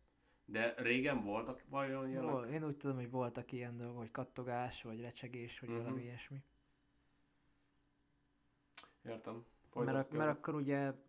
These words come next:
Speaker 2: sokkal inkább analóg volt minden, mint digitális,
Speaker 1: Igen,
Speaker 2: és
Speaker 1: igen,
Speaker 2: ezért
Speaker 1: igen,
Speaker 2: jobban
Speaker 1: igen.
Speaker 2: voltak nyomai a dolgoknak.
Speaker 1: Mhm.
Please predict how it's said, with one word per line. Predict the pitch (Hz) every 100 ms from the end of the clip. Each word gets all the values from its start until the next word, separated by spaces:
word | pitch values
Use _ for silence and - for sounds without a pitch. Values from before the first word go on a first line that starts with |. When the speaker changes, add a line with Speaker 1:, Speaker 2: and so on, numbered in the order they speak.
| -
Speaker 2:
sokkal | - 139 - 123
inkább | 131 127 117 117 117 - _ _ -
analóg | 120 113 113 120
volt | 127 -
minden, | 127 117 113
mint | 113 117
digitális, | 110 113 - 113 135
Speaker 1:
Igen, | 131 123
Speaker 2:
és |
Speaker 1:
igen, | 120
Speaker 2:
ezért | 113 120
Speaker 1:
igen, | 120
Speaker 2:
jobban | 110 113
Speaker 1:
igen. | 117
Speaker 2:
voltak | 113 120 120
nyomai | 113 113 113
a | 113
dolgoknak. | 117 117 113 -
Speaker 1:
Mhm. | 120